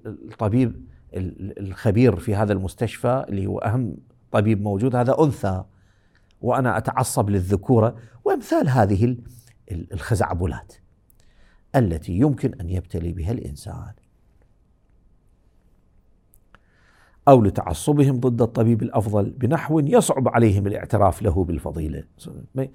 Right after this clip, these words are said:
ما يتمكن أن يقول: "نعم، أنا جاهل وهذا الطبيب عالم، ورجوعي إليه من باب رجوع الجاهل إلى العالم". وهذا الواقع. نحن لماذا نراجع الطبيب؟ نقطع مسافة،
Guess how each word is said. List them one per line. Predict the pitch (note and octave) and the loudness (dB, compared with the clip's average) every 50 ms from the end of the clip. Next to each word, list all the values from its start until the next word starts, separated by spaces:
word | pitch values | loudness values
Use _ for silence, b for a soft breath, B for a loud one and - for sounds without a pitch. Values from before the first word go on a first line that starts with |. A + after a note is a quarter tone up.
| b b b b b b | b b b b b b
ما | C#3+ E3 | 4 6
يتمكن | E3+ - D3 D#3+ D3 - - C#3+ A2 F#2+ | 6 6 6 4 4 6 6 4 4 4
أن | F#2 F#2+ G#2 | 2 0 0
يقول: | G2 F#2 - A2 G2+ F#2+ | 0 0 2 2 2 2
"نعم، | G#2 A#2 E2+ F#2 G2 F2 b b b b b b _ - | 2 0 0 0 -2 -2 b b b b b b _ -2
أنا | A#2 A#2 A2 G#2 F#2 F2 D#2 - - _ _ - | 0 2 2 2 2 0 -2 -4 -10 _ _ -2
جاهل | F2 F#2+ B2 B2 C3 A#2 C3 E3 F3+ G3+ A3+ A3 G3+ - b b b b b _ | 2 4 6 6 6 6 6 4 4 4 2 0 -4 -10 b b b b b _
وهذا | - - G2+ F#2+ F#2 F#2+ F#2+ - - A#2 B2 A#2+ G#2 G2+ | -10 -6 -4 -4 -4 -4 -4 -2 2 2 4 4 4 2
الطبيب | E2+ D#2+ - - F2+ G2+ G#2 G2 - - - - | 0 0 -2 -2 0 2 2 2 0 -2 -2 2
عالم، | A2+ C#3 E3+ F#3 G3 G3+ G#3 A3+ A#3 A3+ A3 - b b b _ - | 4 6 6 8 6 6 4 4 0 0 -2 -6 b b b _ -4
ورجوعي | G2+ G2+ F#2+ F#2+ F2 G#2+ B2+ A#2+ - F2+ F#2 F#2 - | -2 0 2 2 2 2 2 2 0 -2 -6 -6 -4
إليه | F#2 G#2+ C3+ E3 D#3+ C3 | -2 -2 -2 -2 -2 -4
من | A#2 E2+ D#2+ D#2+ | -6 -8 -6 -6
باب | B2 A#2 G2 F#2 | -4 -6 -6 -8
رجوع | - F2 F2 A#2 B2 G#2 C#2+ | -8 -6 -4 -4 -4 -4 -6
الجاهل | D#2 E2+ E2+ C3+ E3 E3+ - - G#2 | -8 -8 -6 -6 -6 -6 -6 -8 -10
إلى | |
العالم". | F#2+ F2 E2+ E2+ - - D#2+ G#2 | -10 -10 -12 -12 -14 -12 -4 2
وهذا | B2+ C#3+ G#2+ G#2 F#2 F#2 | 4 4 4 4 2 0
الواقع. | E2+ F2+ F2+ D#2+ - - - - _ _ _ _ _ _ _ _ _ _ _ _ - A2+ | 0 0 0 0 -2 -6 -8 -10 _ _ _ _ _ _ _ _ _ _ _ _ -10 -10
نحن | G#2 F#2 G2+ A2+ | -8 -4 0 2
لماذا | A2 A2 B2+ C#3+ D3 C#3 A#2 A2+ A2 | 4 4 6 8 8 8 8 6 4
نراجع | A2 G#2 G2+ G#2 G2+ G2 F#2+ D2+ | 2 0 -2 -2 -2 -4 -6 -8
الطبيب؟ | D#2 - - F#2 F2+ F2+ F#2 - - - _ _ _ _ _ _ _ _ _ _ _ _ _ _ _ _ _ _ _ _ _ _ _ _ - | -8 -6 -4 -4 -2 -4 -4 -6 -10 -18 _ _ _ _ _ _ _ _ _ _ _ _ _ _ _ _ _ _ _ _ _ _ _ _ -2
نقطع | A#2 A#2+ - - - G#2+ - - | -2 -2 0 0 0 -2 -2 -2
مسافة، | F2 F2 - - B2 D3+ D#3+ - E3 D#3+ D#3+ D#3+ D#3+ E3 | -2 -2 0 4 4 4 4 2 0 -4 -4 -4 -6 -10